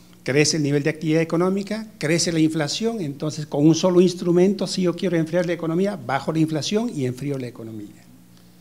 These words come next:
¿no? Y si quiero levantar la economía,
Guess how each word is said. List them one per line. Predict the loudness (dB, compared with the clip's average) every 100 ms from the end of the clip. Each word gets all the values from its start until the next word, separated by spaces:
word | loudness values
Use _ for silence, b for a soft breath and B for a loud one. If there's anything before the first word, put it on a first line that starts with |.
| -20 -20 -12
¿no? | -10 -10 -14 B B B B -8
Y |
si | -6 0
quiero | 4 6
levantar | 8 6 6 4
la | 4
economía, | 0 0 2 2 0 -2